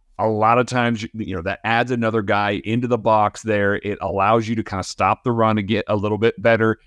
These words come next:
You're not playing as much man. You don't wanna turn your back to Anthony Richardson, who can run the ball. I could understand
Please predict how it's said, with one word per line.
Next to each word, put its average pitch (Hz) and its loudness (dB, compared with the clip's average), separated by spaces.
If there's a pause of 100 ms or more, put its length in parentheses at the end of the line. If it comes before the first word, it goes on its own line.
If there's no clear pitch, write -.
(160)
You're 95 -8
not 98 -2
playing 120 -2
as 110 0
much 120 0
man. 120 0
You 98 -2
don't 101 -2
wanna 104 0
turn 123 0
your 113 0
back 120 0
to - 0
Anthony 107 -2
Richardson, 123 -2
who 110 -4
can 104 -8
run 113 0
the 101 -4
ball. 117 0
I 147 2
could 143 -2
understand 110 -2